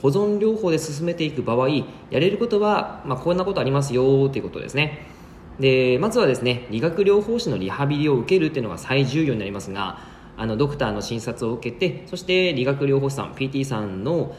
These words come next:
判断でいろいろとエクササイズをしていくということがとても大切なんですね。で、その上で、まあ、僕は今、あの、トレーナーをしていますので、トレーナーの時に伝えていけることっていうのは、回復に向けて体が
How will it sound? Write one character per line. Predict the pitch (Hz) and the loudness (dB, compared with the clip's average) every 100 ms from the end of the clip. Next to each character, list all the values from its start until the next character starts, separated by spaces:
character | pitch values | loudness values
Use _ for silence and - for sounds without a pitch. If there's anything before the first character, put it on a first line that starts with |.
| - | -18
判 | - 127 110 | -4 -2 -2
断 | 95 | -2
で | 107 131 | 2 2
い | |
ろ | 117 | 2
い | |
ろ | 113 | 0
と | 104 | -2
エ | |
ク | 104 | -2
サ | 107 | -6
サ | 95 | -6
イ | 87 | -8
ズ | 82 87 80 71 71 | -8 -10 -8 -10 -8
を | 76 80 | -4 -4
し | - | -4
て | 107 | -4
い | 90 | -4
く | - - - - | -6 -14 -14 -10
と | - | -2
い | 135 | 0
う | |
こ | 151 | 0
と | |
が | 131 | -4
と | 92 | -6
て | 98 101 | -6 -6
も | 95 | -6
大 | 107 113 | -4 -4
切 | 110 101 107 107 | -4 -6 -2 -2
な | 104 | -2
ん | 95 | -6
で | |
す | - | -4
ね。 | 143 156 - - - - - | -4 -4 -10 -20 -20 -18 -4
で、 | 151 147 | 0 0
そ | 147 | 0
の | 185 240 | -2 0
上 | 269 | 2
で、 | 185 170 117 | 2 4 4
ま | 143 | 2
あ、 | |
僕 | 107 135 165 175 175 175 170 | 0 -2 0 0 2 2 2
は | 170 | 2
今、 | 160 123 - - | 2 0 -2 -8
あ | 185 | -12
の、 | 90 | -6
ト | 127 | 0
レ | 147 | 0
ー | |
ナ | 147 135 | 2 2
ー | 135 | 2
を | 120 | 0
し | |
て | - | -2
い | 123 | -2
ま | 120 | -2
す | 113 | -6
の | 78 | -4
で、 | 101 101 - - - - | -2 -2 -4 -14 -20 -4
ト | |
レ | 165 202 | 0 2
ー | |
ナ | 208 | 0
ー | |
の | 202 | -2
時 | 202 | -4
に | 196 208 202 113 | -2 0 2 0
伝 | 98 - 143 | -2 -2 -2
え | 143 | 0
て | 147 139 | 2 2
い | - | 2
け | 117 156 | -2 -2
る | 151 | -2
こ | 147 | -2
と | 156 196 | -2 -2
っ | - | -2
て | 110 | -4
い | |
う | |
の | 92 92 | -2 0
は、 | 104 92 - - - | 0 -2 -6 -18 -20
回 | - 180 208 | -6 0 0
復 | 202 - | 0 -4
に | 196 185 | -2 0
向 | 135 | 0
け | 156 | 0
て | 160 160 117 - | 2 0 0 -8
体 | - 139 143 | -2 0 2
が | 135 123 | 2 0